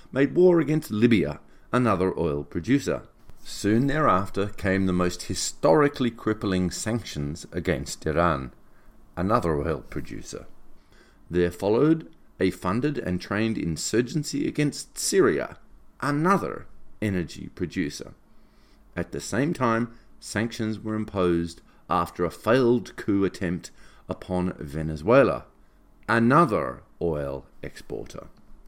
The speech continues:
The current U S A regime is releasing more of its strategic petroleum reserves to lower prices at the tank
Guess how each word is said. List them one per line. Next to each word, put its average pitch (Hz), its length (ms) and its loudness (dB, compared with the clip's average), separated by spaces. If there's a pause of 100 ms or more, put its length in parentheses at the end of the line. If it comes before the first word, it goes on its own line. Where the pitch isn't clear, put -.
(640)
The - 80 2
current 175 480 0
U 120 180 6
S 117 200 2
A 107 160 4
regime 101 760 2
is 120 300 2 (180)
releasing 110 640 4
more 110 560 4
of 90 140 2
its 98 300 -4
strategic - 800 -4
petroleum 117 600 2
reserves 78 560 -4
to - 160 2
lower 104 240 4
prices 87 540 -4
at 104 120 0
the - 60 -12
tank - 520 -6